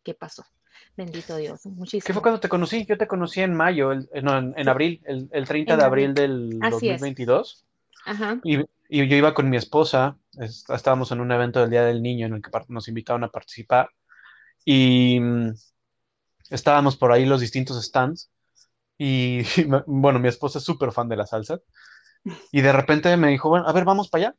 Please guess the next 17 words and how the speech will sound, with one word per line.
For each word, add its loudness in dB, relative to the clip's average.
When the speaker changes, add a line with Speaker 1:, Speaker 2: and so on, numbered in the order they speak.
Speaker 2:
Llegamos 0
y -4
tenías, 0
recuerdo -4
perfecto -4
que -12
tenías -4
los 2
molcajetitos 2
y -8
tenías, -2
eh, -4
las -2
mamilas -2
con, -10
con -10
salsa 2